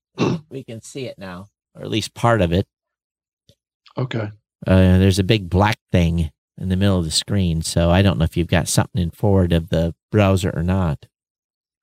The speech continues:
Speaker 2: Yeah.
Speaker 1: Oh, there you go. Now you, now we can see it. Go ahead.
Speaker 2: You can see it now?
Speaker 1: Yeah.
Speaker 2: <clears throat> Yeah, so thi-,
Speaker 1: It's kinda
Speaker 2: this is
Speaker 1: blurry.
Speaker 2: the,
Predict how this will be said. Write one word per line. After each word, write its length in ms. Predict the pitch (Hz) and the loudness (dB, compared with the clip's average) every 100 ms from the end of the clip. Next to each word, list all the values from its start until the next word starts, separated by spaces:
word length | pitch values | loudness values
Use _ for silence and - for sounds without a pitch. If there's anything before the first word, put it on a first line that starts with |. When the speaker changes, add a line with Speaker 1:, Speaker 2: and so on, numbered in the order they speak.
| _ | _
Speaker 2:
Yeah. 280 | 113 104 101 | -10 -10 -4
Speaker 1:
Oh, 100 | - | 2
there 220 | 104 117 101 | 4 4 4
you 160 | 85 | 2
go. 260 | 82 85 82 | 2 2 2
Now 280 | 87 117 110 | 4 4 4
you, 160 | 82 - | 2 -2
now 280 | 98 135 156 | 2 4 6
we 100 | 107 | 4
can 140 | - | 0
see 220 | - - | -6 -2
it. 160 | 76 101 _ _ _ - | -2 -2 _ _ _ -2
Go 140 | 110 | 0
ahead. 300 | 104 98 76 | 2 0 -4
Speaker 2:
You 80 | - | -8
can 160 | 139 123 | -8 -6
see 180 | 143 | -4
it 60 | 135 | -4
now? 260 | 120 135 - - | -4 -8 -12 -6
Speaker 1:
Yeah. 320 | 98 92 80 87 | 0 0 0 -2
Speaker 2:
<clears throat> 360 | 294 285 202 107 _ _ _ _ _ | 0 2 0 -4 _ _ _ _ _
Yeah, 200 | 143 117 | -12 -12
so 200 | 113 131 | -10 -8
thi-, 100 | 151 | -6
Speaker 1:
It's 100 | 147 | -2
kinda 180 | - 123 | 2 4
Speaker 2:
this 40 | 87 | 4
is 40 | |
Speaker 1:
blurry. 320 | 98 104 87 | 4 4 4
Speaker 2:
the, 200 | 82 - | 0 -4